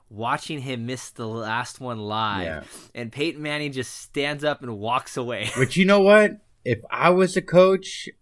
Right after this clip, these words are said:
Speaker 2: I would have made him continue kicking as well, because he has to get through that. Unfortunately,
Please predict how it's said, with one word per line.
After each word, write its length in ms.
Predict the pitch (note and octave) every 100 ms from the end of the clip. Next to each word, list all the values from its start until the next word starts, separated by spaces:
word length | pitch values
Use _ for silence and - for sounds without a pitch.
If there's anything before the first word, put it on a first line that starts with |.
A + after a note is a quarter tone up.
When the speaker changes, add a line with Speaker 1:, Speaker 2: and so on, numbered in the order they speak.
| _
Speaker 2:
I 140 | G#2 A#2+
would 180 | B2 B2
have 100 | G#2+
made 280 | G#2 A#2+ B2
him 260 | B2 A#2 _
continue 540 | - G2 - A2 G#2 G#2
kicking 420 | - A2 G#2+ F#2
as 160 | E2+ D#2+
well, 340 | E2 C2 - _ _ _ _ _
because 420 | - G2+ A#2 G#2+ G2+
he 180 | D#3
has 300 | D3+ C#3 B2+ -
to 80 |
get 320 | F#2 G#2 E2 -
through 260 | G2+ G2+ G2
that. 300 | E2+ - - _ _ _ F2
Unfortunately, 1040 | F2+ - G#3+ A#3+ - A#2 F#2 F2 F#2 G2